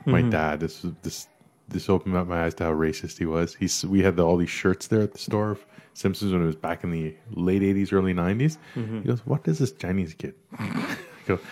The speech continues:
Speaker 1: "It's not
Speaker 2: It's
Speaker 1: Chinese,
Speaker 2: yellow.
Speaker 1: Dad. It's, uh,
Speaker 2: <laughs>
Speaker 1: it's, um, a cartoon." He goes,
Speaker 2: Yeah.
Speaker 1: "What the, what the hell?" It?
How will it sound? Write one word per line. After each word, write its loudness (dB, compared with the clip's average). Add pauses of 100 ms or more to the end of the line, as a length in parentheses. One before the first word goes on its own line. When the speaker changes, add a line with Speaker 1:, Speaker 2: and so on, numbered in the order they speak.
(220)
Speaker 1:
"It's -10
not 0
Speaker 2:
It's -10
Speaker 1:
Chinese, 8
Speaker 2:
yellow. 8
Speaker 1:
Dad. -6
It's, 0
uh, 6 (200)
Speaker 2:
<laughs> 8 (180)
Speaker 1:
it's, 0
um, 6 (160)
a -2
cartoon." 6
He -6
goes, -4
Speaker 2:
Yeah. -6
Speaker 1:
"What 0
the, 0
what -4
the -6
hell?" 0
It? -8